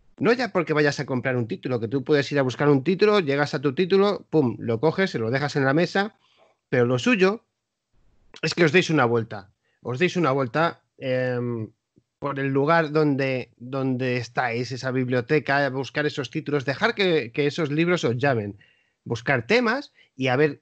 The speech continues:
y a ver qué sucede. Bueno, saludamos ya a Carlos Gabriel. Muy buenas tardes, maestro, ¿cómo estás? No te oigo, Carlos.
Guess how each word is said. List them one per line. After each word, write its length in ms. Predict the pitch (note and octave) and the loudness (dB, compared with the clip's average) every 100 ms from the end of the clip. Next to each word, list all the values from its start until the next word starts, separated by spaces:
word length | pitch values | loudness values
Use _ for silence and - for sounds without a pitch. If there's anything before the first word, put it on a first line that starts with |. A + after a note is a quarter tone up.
| - | -6
y 100 | B2+ | 0
a 80 | C3+ | 0
ver 160 | - | 0
qué 100 | - | -4
sucede. 520 | - B2 G#2+ F#2+ - _ _ _ _ - - _ | -10 -10 -10 -12 -16 _ _ _ _ -20 -20 _
Bueno, 400 | C#3 E3 B2 F#2 - _ _ _ _ _ - | 0 2 2 -2 -14 _ _ _ _ _ -6
saludamos 500 | C#3+ C3+ G#3+ B3 E3+ | 0 2 4 4 4
ya 120 | G#3+ | 2
a 60 | G#3+ | 2
Carlos 300 | F3+ E3 C#3 | 2 0 0
Gabriel. 380 | B2+ C#3+ D#3 | 0 0 0
Muy 140 | B2+ D#3+ | 0 0
buenas 300 | F3+ F#3 - | 2 2 0
tardes, 340 | F3+ D3+ C#3+ | -2 0 0
maestro, 480 | C3+ D#3+ F3+ - D#3 | 0 2 2 0 -2
¿cómo 160 | E3+ E3 | -2 -2
estás? 480 | - D3 A2 - _ _ _ _ _ _ _ - - _ _ - _ _ - - - - - _ _ - - - - - - _ _ _ _ _ - - _ - - - - - - _ _ _ _ _ - - - _ | -2 -2 -2 -10 _ _ _ _ _ _ _ -20 -20 _ _ -20 _ _ -20 -20 -20 -20 -20 _ _ -20 -20 -20 -20 -20 -20 _ _ _ _ _ -20 -20 _ -20 -20 -20 -20 -20 -20 _ _ _ _ _ -20 -20 -20 _
No 240 | - F#3+ | -4 -2
te 120 | F#3+ F#3 | 0 2
oigo, 280 | E3 D#3+ | 2 2
Carlos. 480 | D#3 F#3+ D#3+ G#2+ - | 2 0 0 -6 -10